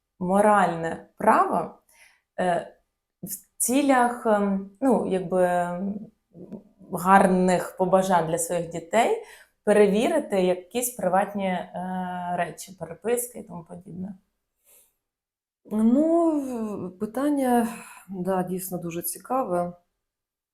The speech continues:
Speaker 2: Ну, з одного боку, я не думаю, що треба дуже заглиблюватися в ці особисті речі. А з іншого боку, ти маєш знати принаймні, е, коло інтересів,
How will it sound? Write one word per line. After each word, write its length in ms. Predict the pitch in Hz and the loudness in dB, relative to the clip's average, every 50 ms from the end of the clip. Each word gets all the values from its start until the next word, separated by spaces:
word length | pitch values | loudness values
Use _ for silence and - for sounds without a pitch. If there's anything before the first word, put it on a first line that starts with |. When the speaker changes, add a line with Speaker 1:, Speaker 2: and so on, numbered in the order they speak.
| _ _ _ _ _ _ _ _ _ _ _ _ _ _ _ | _ _ _ _ _ _ _ _ _ _ _ _ _ _ _
Speaker 2:
Ну, 380 | - 190 233 269 269 - - - | -4 0 2 2 2 0 -2 -4
з 160 | 175 165 - - | -10 -10 -8 -6
одного 360 | 180 196 240 254 240 240 233 | -2 0 0 2 2 2 0
боку, 800 | 208 208 262 339 392 381 - - 190 180 175 175 180 - - - _ _ _ _ _ _ _ _ _ _ _ _ _ _ _ _ _ _ _ _ _ _ _ _ _ _ _ | 0 0 0 0 0 0 -2 0 2 2 2 0 -2 -6 -12 -20 _ _ _ _ _ _ _ _ _ _ _ _ _ _ _ _ _ _ _ _ _ _ _ _ _ _ _
я 300 | 185 180 180 202 277 285 | -6 -4 -2 -2 -2 0
не 120 | 285 269 | 0 -2
думаю, 460 | 240 233 285 311 302 277 247 226 226 226 | 0 0 0 0 2 0 0 0 0 -2
що 600 | - - - - 220 208 202 202 196 190 - - - - | -4 -6 -6 -4 -2 0 2 4 4 4 2 0 -4 -4
треба 300 | 220 226 220 202 202 190 | -2 -2 0 0 0 0
дуже 260 | 185 226 214 214 202 | 0 -2 -2 -2 -2
заглиблюватися 960 | 185 214 214 196 220 214 220 190 175 175 175 165 170 165 170 170 170 - 180 | 0 -2 0 0 0 0 2 2 2 2 2 0 0 -2 -4 -8 -8 -8 -8
в 40 | 175 | -6
ці 380 | - - - - 196 185 185 | -4 -4 -4 -2 0 0 0
особисті 720 | 185 185 190 - - 208 180 175 185 175 - - - 170 | 0 0 -2 -2 -2 -2 2 2 2 2 0 -2 -4 -6
речі. 420 | 151 104 - - - - - - - - - _ _ _ _ _ _ _ _ _ _ _ _ _ _ _ | -6 -6 -6 -8 -12 -16 -16 -16 -20 -20 -20 _ _ _ _ _ _ _ _ _ _ _ _ _ _ _
А 120 | - 185 | -2 0
з 100 | 175 180 | 0 2
іншого 400 | 240 294 294 - - 196 180 175 | 0 0 -2 -2 -2 -2 -2 0
боку, 300 | 170 165 170 165 - - | 0 -2 -2 -2 -4 -8
ти 160 | - - - 175 | -10 -6 -6 -4
маєш 380 | 180 185 190 185 185 175 180 | -4 -2 -2 -2 -2 -2 -2
знати 580 | 165 165 180 208 247 240 240 180 170 170 - - _ _ | -4 -4 -2 0 -2 -2 -2 -4 -6 -6 -8 -16 _ _
принаймні, 880 | - 214 233 254 247 247 247 240 214 190 180 170 170 170 165 156 160 165 175 - _ _ _ _ _ _ _ _ _ - | 2 4 4 6 6 6 6 6 6 6 4 2 0 -2 -2 -4 -6 -8 -10 -16 _ _ _ _ _ _ _ _ _ 0
е, 300 | 190 190 185 185 180 175 | 2 4 4 4 2 2
коло 340 | 175 180 214 240 247 247 254 | 0 2 4 6 6 6 6
інтересів, 600 | 247 247 247 240 226 202 175 170 175 - - 175 | 4 2 0 0 0 0 0 0 -2 -4 -6 -6